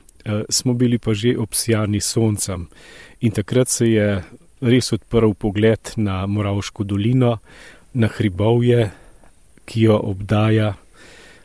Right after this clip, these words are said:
Limbarska gora. In potem, ko smo zvedeli, da nas čakajo na Drtiji, eh, je bilo še toliko lepše,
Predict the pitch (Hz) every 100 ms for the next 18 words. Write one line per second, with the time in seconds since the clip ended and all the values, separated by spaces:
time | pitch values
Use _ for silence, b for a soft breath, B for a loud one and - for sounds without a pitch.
0 | _ 117 113 113 110 - - 110 107 104
1 | 107 104 B B B B - 104 - 165
2 | 127 120 123 - 117 104 104 117 120 110
3 | 104 101 101 - - - 107 107 107 104
4 | 92 85 - 117 101 101 - 139 147 139
5 | 123 - - - - - - - 101 95
6 | 95 - _ - - 113 113 107 101 117
7 | - 127 123 117 123 110 113 - - 110